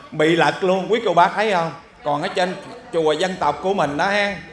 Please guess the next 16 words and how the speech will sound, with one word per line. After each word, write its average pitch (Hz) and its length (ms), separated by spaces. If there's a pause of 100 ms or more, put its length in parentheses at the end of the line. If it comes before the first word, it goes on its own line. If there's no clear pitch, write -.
(360)
thì 156 220
á, 156 160
là 170 160
những 147 280
cái 226 480
mà 156 240
cái 202 180
tháp 220 380
ở 190 100
trong 180 240
chùa 143 260
đó 156 80
ha, 196 160 (100)
bị 147 140
cây 160 340
nó 170 60